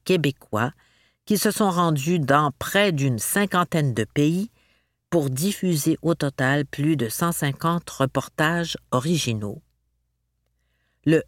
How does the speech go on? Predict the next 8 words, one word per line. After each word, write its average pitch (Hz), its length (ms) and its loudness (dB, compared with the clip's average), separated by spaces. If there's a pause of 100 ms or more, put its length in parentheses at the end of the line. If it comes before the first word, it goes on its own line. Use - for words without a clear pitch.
F - 200 -2
Q 185 140 2
J 135 340 2
I 185 240 0 (560)
nourrit 180 340 2
aussi 156 380 2
des 160 160 2
vocations 135 760 -2